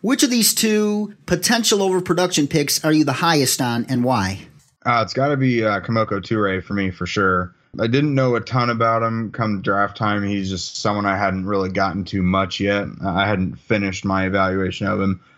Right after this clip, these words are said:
Speaker 2: Uh, but now that I have, I love the guy. Um, I was just kinda cutting up some highlight clips a little bit, and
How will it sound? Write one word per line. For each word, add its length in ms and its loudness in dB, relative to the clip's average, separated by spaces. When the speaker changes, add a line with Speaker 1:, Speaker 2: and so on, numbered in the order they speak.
Speaker 2:
Uh, 160 2
but 180 0
now 220 2
that 140 2
I 100 2
have, 300 2
I 100 -2
love 460 -4
the 100 -6
guy. 480 -4
Um, 380 -2
I 140 0
was 280 -2
just 220 -4
kinda 260 0
cutting 300 0
up 160 -4
some 420 -2
highlight 460 0
clips 560 -6
a 100 -8
little 220 -2
bit, 260 0
and 420 0